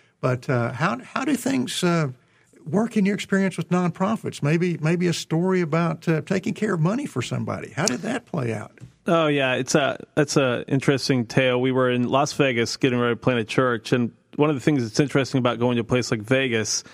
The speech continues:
Speaker 2: is that we definitely wanted to make an impact in our community. We knew that was a great way to, to, uh, let the community know that we cared, but it's difficult when you go to a place like, like Las Vegas. You can't exactly call people on the phone and say, "Hey, we're a group of pastors,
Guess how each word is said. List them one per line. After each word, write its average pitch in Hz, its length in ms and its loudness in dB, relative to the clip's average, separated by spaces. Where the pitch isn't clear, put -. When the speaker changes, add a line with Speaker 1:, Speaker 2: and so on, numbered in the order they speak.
Speaker 2:
is 131 200 4
that 147 160 0
we 156 100 2
definitely 185 320 2
wanted 143 200 0
to 135 60 2
make 135 180 2
an 135 80 2
impact 127 440 0
in 131 60 4
our 120 80 0
community. 120 500 0
We 117 120 0
knew 120 100 2
that 117 120 2
was 113 160 -4
a 117 40 -8
great 117 280 2
way 113 540 0
to, 117 520 -2
to, 117 480 0
uh, 131 160 0
let 131 200 0
the 127 80 -2
community 127 380 0
know 117 120 0
that 113 100 -2
we 110 120 -2
cared, 127 580 0
but 123 140 4
it's - 160 -6
difficult 143 440 2
when 117 80 -2
you 120 60 0
go 120 100 2
to 120 80 0
a 113 60 -2
place 123 300 -2
like, 123 140 -2
like 120 300 -2
Las 123 260 2
Vegas. 120 340 0
You 123 80 -2
can't 127 260 -2
exactly 120 460 0
call 123 260 2
people 120 300 0
on 117 80 0
the 107 80 -2
phone 120 260 0
and 110 100 -4
say, 113 420 -2
"Hey, 131 340 0
we're 123 260 0
a 110 40 -8
group 127 220 0
of 110 100 -6
pastors, 120 920 -2